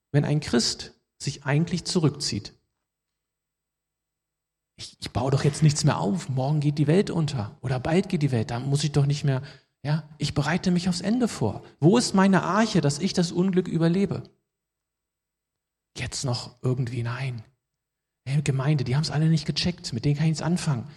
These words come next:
Wo sind die, die genauso denken wie ich? Rückzug, Indoktrination,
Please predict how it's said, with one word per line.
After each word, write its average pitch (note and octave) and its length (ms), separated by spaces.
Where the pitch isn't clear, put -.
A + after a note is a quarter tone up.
Wo D#3 120
sind E3 240
die, E3+ 140
die E3 100
genauso D#3 380
denken D3 380
wie D3 100
ich? D3+ 280
Rückzug, E3+ 680
Indoktrination, C#3+ 1200